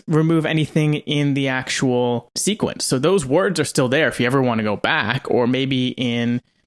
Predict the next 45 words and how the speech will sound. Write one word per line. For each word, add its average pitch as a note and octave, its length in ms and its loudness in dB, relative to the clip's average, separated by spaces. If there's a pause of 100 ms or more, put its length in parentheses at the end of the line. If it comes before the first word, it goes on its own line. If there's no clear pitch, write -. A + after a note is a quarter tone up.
(200)
if - 80 -4
we C3+ 60 2
go B2 100 2
back B2 280 -2
to C3+ 100 0
our A#2+ 80 0
other B2 180 0
compositions, B2 800 0
the A#2+ 160 -2
do C#3+ 160 0
not B2+ 260 -2
edit, D3 580 0
that E3+ 160 2
stuff A#3+ 280 2
is G3 100 2
still G3 240 2
there. C3+ 380 0
So, C3 220 0
like, B2 220 -2 (540)
go G3 240 6
ham E3+ 400 2
here, A#2+ 420 0
delete C3 480 0
words D#3 300 0
that C3+ 60 0
you A#2+ 120 -2
don't C3+ 300 -2
want C3 400 0
or G#2 120 -2
any B2+ 220 0
weird B2 280 -2
stuff, B2 340 -2
'cause C3+ 140 -2
you C3+ 60 0
can C3+ 100 0
always E3 180 2
go D#3 140 2
back B2+ 400 -2
to C3 100 0
this A#2+ 340 -2 (380)
import C#3+ 460 0
version A#2 580 -2 (480)
that A2+ 520 -2
has B2 360 -2
everything. A#2+ 500 -4